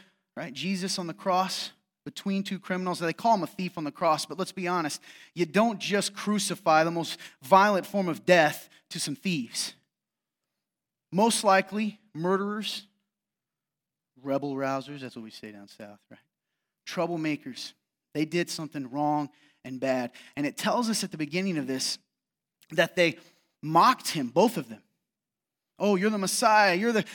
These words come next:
King of Jews. Why don't you bring yourself down? Why don't you save yourself?" These criminals. And as the day wore on and they got closer to death, the one still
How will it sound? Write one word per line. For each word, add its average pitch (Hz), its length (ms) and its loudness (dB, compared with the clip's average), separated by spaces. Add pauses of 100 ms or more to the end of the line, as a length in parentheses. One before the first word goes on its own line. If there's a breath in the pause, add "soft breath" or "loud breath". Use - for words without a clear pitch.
(100)
King 233 160 2
of 208 60 0
Jews. 202 180 2
Why 220 80 4
don't 226 140 2
you 190 60 -2
bring 226 220 4
yourself 220 400 2
down? 220 240 6
Why 214 80 4
don't 220 200 2
you 226 100 0 (180 loud breath)
save 240 400 6
yourself?" 208 440 0
These 196 240 0
criminals. - 840 0 (1120 soft breath)
And 160 80 -4
as 165 120 -2
the 165 100 -4
day 190 260 2
wore 196 280 0
on 180 220 2
and 160 100 -2
they 156 80 -2
got 160 220 -4
closer 185 340 -4
to 156 80 -6
death, 170 360 2
the 156 80 -4
one 175 300 -2
still 190 560 0